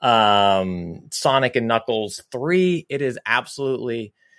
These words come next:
incredible. And I know you're probably thinking right now, "Wait a minute, you got to play, you're telling me that they finally nailed three D Sonic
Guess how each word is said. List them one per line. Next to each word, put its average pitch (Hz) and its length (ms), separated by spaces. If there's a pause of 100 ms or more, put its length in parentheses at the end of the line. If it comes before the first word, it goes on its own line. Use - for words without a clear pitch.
(440)
incredible. 156 1000
And 131 120
I 139 60
know 160 80
you're 160 180
probably 143 300
thinking 123 260
right 113 160
now, 113 160
"Wait 170 320
a 156 40
minute, 113 220
you 160 180
got 170 280
to 165 80
play, 151 680
you're 165 140
telling 175 420
me 160 420 (240)
that 135 140
they 127 120
finally 147 580
nailed 139 500
three 151 280
D 147 180
Sonic 151 580